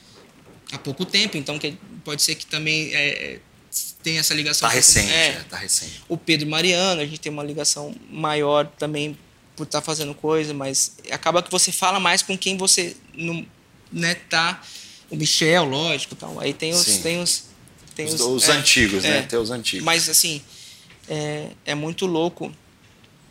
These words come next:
Speaker 1: a relação com cada um, porque, é, a gente pode ficar um ano sem se falar, às vezes seis meses,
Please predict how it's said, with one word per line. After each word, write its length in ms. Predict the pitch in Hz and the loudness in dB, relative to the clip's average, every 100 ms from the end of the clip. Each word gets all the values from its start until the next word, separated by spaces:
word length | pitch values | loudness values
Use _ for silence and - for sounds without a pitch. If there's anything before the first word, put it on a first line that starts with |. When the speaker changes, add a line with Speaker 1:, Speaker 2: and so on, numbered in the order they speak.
| - - - - - - | -20 -20 -20 -20 -8 0
Speaker 1:
a 80 | 139 | 2
relação 720 | 135 156 185 - - 175 185 | 4 4 4 4 4 2 0
com 200 | 165 147 | -4 -4
cada 300 | 139 139 139 | -2 0 -2
um, 140 | 139 | -4
porque, 500 | 135 131 135 135 135 - _ - - - - _ - - | -8 -8 -6 -4 -6 -12 _ -20 -20 -20 -20 _ -20 -8
é, 80 | 135 | -4
a 60 | |
gente 160 | 139 147 | -4 -2
pode 240 | - 151 - | 0 0 0
ficar 320 | 175 208 247 | 0 2 2
um 140 | 240 | 2
ano 160 | 247 240 | 0 0
sem 100 | 180 | -2
se 80 | - | 0
falar, 240 | 151 180 | 2 4
às 140 | 165 | 4
vezes 220 | 147 180 - | 2 4 4
seis 220 | 151 143 | 2 -2
meses, 460 | 143 185 165 139 | -2 0 0 -4